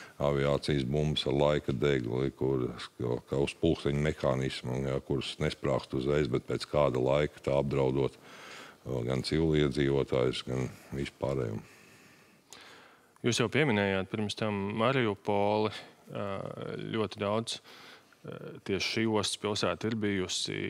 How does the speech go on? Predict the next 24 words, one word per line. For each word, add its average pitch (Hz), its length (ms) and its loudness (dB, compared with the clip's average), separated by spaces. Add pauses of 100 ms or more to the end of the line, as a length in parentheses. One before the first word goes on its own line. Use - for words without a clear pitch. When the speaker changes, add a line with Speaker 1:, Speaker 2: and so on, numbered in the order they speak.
(140)
Speaker 2:
gan 95 480 -6
rietumvalstu 101 720 -2
mēdīju 104 720 2
analītiķu 104 640 2
uzmanības 95 420 -2
lokā. 98 400 -4
Mēs 92 160 -4
zinām 104 240 0
to 90 160 -2
situāciju, 90 560 -6
kā 95 160 -6
tur 95 240 -8
viņi 113 220 2
ir 104 100 -2
šobrīd. 92 480 -4
Jūsuprāt, 98 480 -4 (560)
tur 87 220 -4 (260)
vēl 92 380 -2
ir 120 160 0
iespējams 92 420 -4
kāds 92 320 -6
ukraiņiem 92 560 -4
izdevīgs, 98 560 -8
is-, - 160 -8